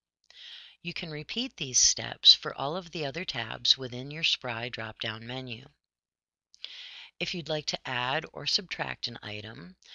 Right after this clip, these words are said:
use the corresponding plus or minus button above its particular menu. To move an item up or down the list, use the corresponding small black triangle to make adjustments.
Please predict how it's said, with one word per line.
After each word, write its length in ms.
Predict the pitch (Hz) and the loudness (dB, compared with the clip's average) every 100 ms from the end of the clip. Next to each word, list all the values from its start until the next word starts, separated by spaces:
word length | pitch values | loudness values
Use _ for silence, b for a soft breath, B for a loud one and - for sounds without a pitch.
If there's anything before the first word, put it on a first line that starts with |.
| B B 156 | B B -10
use 220 | 151 - | -2 -2
the 100 | 143 | -2
corresponding 1000 | - 165 190 214 - 131 123 120 127 123 | -4 -2 6 8 8 4 -4 -6 -8 -8
plus 600 | - 131 123 127 - - - | -8 -4 -2 6 8 8 6
or 140 | 202 | -2
minus 460 | 202 147 123 120 - | -2 -2 0 2 2
button 480 | - - 107 117 143 B B - | 0 -8 -12 -16 -16 B B -6
above 340 | - 123 113 | 0 -2 -2
its 180 | 143 - | 0 0
particular 540 | - - 123 113 113 | 0 -4 -4 -4 -4
menu. 420 | 123 147 143 120 - - _ _ _ _ _ B B B B _ | -4 -4 -4 -6 -10 -20 _ _ _ _ _ B B B B _
To 120 | - | -4
move 320 | 151 170 233 | -2 -4 -2
an 120 | 240 - | -4 -2
item 420 | 120 117 120 123 | -4 -4 -8 -2
up 200 | 135 - | -2 0
or 80 | 208 | -2
down 280 | 165 139 151 | 0 0 0
the 100 | 196 | -4
list, 560 | 139 131 156 - - - B B B | -4 -4 4 4 4 -6 B B B
use 260 | 147 156 170 | -8 2 2
the 120 | 220 | 2
corresponding 800 | - 180 196 - 151 143 151 170 | -4 -2 8 8 8 -2 -4 2
small 320 | - 156 156 | 2 2 -2
black 300 | 156 151 160 | 0 0 0
triangle 600 | - 147 120 117 117 131 156 | -2 -2 -4 -4 -8 -10 -4
to 100 | 160 | -2
make 260 | 131 113 127 | -2 -4 -4
adjustments. 840 | 131 127 - - 117 - - | -2 2 0 0 -8 -4 -4